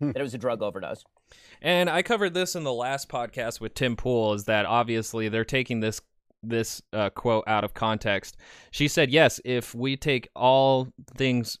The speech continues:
Speaker 3: out of consideration, all the other evidence out, and we found him dead in his home with drugs in his system, then she would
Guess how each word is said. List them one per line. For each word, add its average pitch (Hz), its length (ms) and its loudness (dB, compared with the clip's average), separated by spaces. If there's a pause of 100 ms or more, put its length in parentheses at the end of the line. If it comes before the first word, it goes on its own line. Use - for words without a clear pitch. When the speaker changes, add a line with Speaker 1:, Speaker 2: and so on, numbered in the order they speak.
Speaker 3:
out 117 180 4
of 113 120 -2
consideration, 113 760 2
all 113 200 4
the 117 160 4
other 117 200 4
evidence 113 460 2
out, 139 340 6
and 110 140 -4
we 113 100 -2
found 120 300 0
him 110 240 0 (480)
dead 131 180 4
in 120 100 2
his 110 180 0
home 127 380 2
with 110 360 -2
drugs 165 320 2
in 120 80 0
his 110 120 -2
system, 113 480 -2
then 110 160 2
she - 160 -4
would 107 360 -2